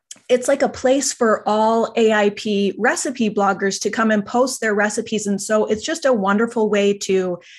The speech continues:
A, get new A I P recipes, and B, connect with and find new, uh, recipe bloggers and resources from people who specialize in the autoimmune protocol. And, uh, I've been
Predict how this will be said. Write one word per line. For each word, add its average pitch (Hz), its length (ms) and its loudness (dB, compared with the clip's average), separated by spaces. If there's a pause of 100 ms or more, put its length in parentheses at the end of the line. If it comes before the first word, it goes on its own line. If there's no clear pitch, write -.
(380)
A, 247 300 2
get 214 280 2
new 214 380 2
A 208 180 2
I 196 180 2
P 202 200 -2
recipes, 202 840 -2
and 196 320 -2
B, 240 240 -2
connect 220 520 -2
with 240 160 0
and 214 200 -2
find 196 520 -2 (340)
new, 214 440 4 (120)
uh, 180 360 0 (100)
recipe 240 560 0
bloggers 180 600 0
and 180 220 -4
resources 214 1040 -2 (880)
from 233 220 2
people 254 260 2
who 240 140 2
specialize 214 760 0
in 208 220 0
the 202 120 0
autoimmune 196 580 -2
protocol. 202 800 0
And, 190 440 -2 (120)
uh, 175 260 -2
I've 202 300 0
been 190 440 0